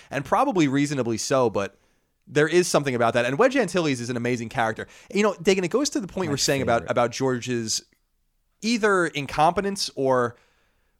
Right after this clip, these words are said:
Speaker 1: willingness to ruin a great character like
Speaker 2: Yeah.
Speaker 1: Boba Fett, but he must have known that Wedge was this weird tether for everyone. Like,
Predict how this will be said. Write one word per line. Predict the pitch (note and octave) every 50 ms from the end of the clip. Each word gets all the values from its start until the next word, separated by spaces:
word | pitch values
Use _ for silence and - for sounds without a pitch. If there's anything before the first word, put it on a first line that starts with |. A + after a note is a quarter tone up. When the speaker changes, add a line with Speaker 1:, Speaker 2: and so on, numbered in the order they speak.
| _ -
Speaker 1:
willingness | C3 D#3 D#3 E3 F3 F3+ F#3 G3 G3 - -
to | D#3+
ruin | C3 A2+ B2 C#3 C#3 C#3+ C#3+
a | C3
great | G#2 A#2 A2+ A2+ -
character | - G2+ F#2+ G#2 B2 D3+ - F3 F3 D#3
like | A#2 C3+
Speaker 2:
Yeah. | C3 C3+ A#2+
Speaker 1:
Boba | C#3+ D#3
Fett, | - A3 G#3+ G#3+ - - _ -
but | C#3+ F3+ F#3 -
he | - G#3 G3
must | F3 D#3 F3+ A#3+ B3 -
have | F4 C4 F3 D#3+
known | C3+ C#3 D#3+ E3+ D3+ C3+
that | A#2+ A2 G#2 G#2+
Wedge | A2 B2 C3 C#3 C3+ B2+ B2+ - -
was | A#2 B2+ B2 G#2+
this | A#2 A#2+ -
weird | A#2+ A#2 B2 B2 B2+ A#2+
tether | - C3+ C3 C#3 C#3 B2 A2+
for | - - G#2+
everyone. | G#2+ A2 A2+ A2 A2 A2
Like, | A#2 B2 A2+